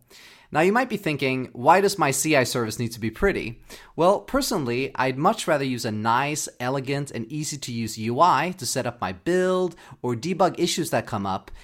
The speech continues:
rather than having to fiddle around with configuration files and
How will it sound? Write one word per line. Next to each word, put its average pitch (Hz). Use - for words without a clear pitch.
rather 165
than 190
having 151
to 131
fiddle 165
around 135
with 107
configuration 120
files 160
and 95